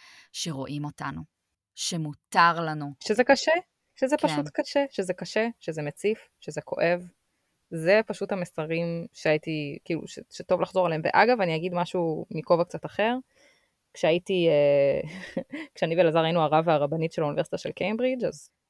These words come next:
Speaker 2: כשהמון סטודנטים באו אליי עם כל מיני סוגים של קשיים, כל מיני, באמת כל מיני, היה הכל, קשיים נפשיים, קשיים בבית, קשיים בזוגיות, תמיד הדבר הראשון שעשיתי זה ולידציה של התחושה שלהם, של להגיד דבר ראשון,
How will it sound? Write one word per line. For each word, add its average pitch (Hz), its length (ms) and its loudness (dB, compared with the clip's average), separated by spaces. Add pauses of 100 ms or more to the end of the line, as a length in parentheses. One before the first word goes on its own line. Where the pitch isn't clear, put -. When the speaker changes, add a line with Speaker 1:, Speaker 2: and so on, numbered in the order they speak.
Speaker 2:
כשהמון 170 300 0
סטודנטים 175 420 -6
באו 165 220 4
אליי 151 220 2
עם 151 60 -6 (100)
כל 202 220 -2
מיני 233 220 -2
סוגים 233 340 -6
של 247 140 -6
קשיים, 247 420 -6 (240)
כל 247 180 8
מיני, 185 140 2
באמת 185 300 0
כל 165 160 4
מיני, 143 240 -4
היה 151 240 0
הכל, 156 400 4
קשיים 156 260 -2
נפשיים, 247 560 0
קשיים 147 260 -4
בבית, 220 580 6
קשיים 139 460 -6 (140)
בזוגיות, 214 600 0 (680)
תמיד 339 240 -6
הדבר 330 260 0
הראשון 311 380 -2
שעשיתי 262 560 -6
זה 214 160 -4
ולידציה 170 680 -2 (140)
של 202 280 0
התחושה 185 400 -2
שלהם, 156 360 -6
של - 160 -2
להגיד 175 320 0
דבר 180 260 -2
ראשון, 214 440 -6